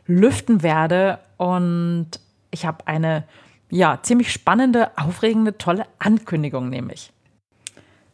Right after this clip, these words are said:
Es gab nämlich ein Projekt, von dem ich schon ganz lange geträumt habe, aber, äh, es noch nicht so richtig in die Welt gebracht habe, äh, teils weil ich mich nicht getraut habe, mir nicht sicher war und vielleicht auch, weil es noch reifen durfte.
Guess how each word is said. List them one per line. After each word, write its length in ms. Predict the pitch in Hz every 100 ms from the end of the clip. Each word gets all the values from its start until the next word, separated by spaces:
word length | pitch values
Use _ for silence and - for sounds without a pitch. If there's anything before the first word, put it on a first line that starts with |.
| _ _
Es 180 | 208 -
gab 200 | 254 277
nämlich 240 | 277 226
ein 120 | 220
Projekt, 540 | 208 208 170 156 151 -
von 180 | - 185
dem 160 | 190
ich 100 | 190
schon 180 | - 190
ganz 380 | 165 180 202 -
lange 220 | 202 202
geträumt 600 | 185 - - 208 254 247
habe, 300 | 175 165 175
aber, 360 | 175 190 185 180 - - - -
äh, 340 | 240 269 262
es 300 | 254 - -
noch 140 | 220 214
nicht 220 | 220 226
so 100 | 202
richtig 380 | 180 214 - -
in 120 | 190
die 140 | 180
Welt 260 | 165 208 240
gebracht 440 | - 185 190 -
habe, 420 | 196 185 - - 180
äh, 160 | 175
teils 400 | 170 160 160 -
weil 120 | 165
ich 80 | 170
mich 100 | 185
nicht 160 | 170 -
getraut 580 | 190 - 214 226 226 -
habe, 340 | 190 190 -
mir 100 | 170
nicht 180 | 180 -
sicher 360 | 226 226 196
war 300 | 180 175 175
und 120 | 170 160
vielleicht 340 | - - -
auch, 80 | -
weil 120 | 151
es 140 | 156 -
noch 220 | 160 -
reifen 380 | 135 170 - 185
durfte. 480 | 170 170 170 165